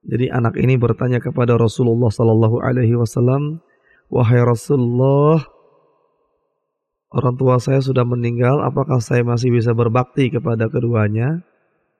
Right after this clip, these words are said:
Ya, kata Rasulullah, "Iya, masih bisa berbakti." Caranya adalah, "As-salatu alaihima,"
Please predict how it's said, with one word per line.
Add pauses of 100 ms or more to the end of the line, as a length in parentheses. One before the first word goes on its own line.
(480)
Ya, (400)
kata
Rasulullah,
"Iya,
masih
bisa
berbakti." (480)
Caranya
adalah, (1120)
"As-salatu
alaihima,"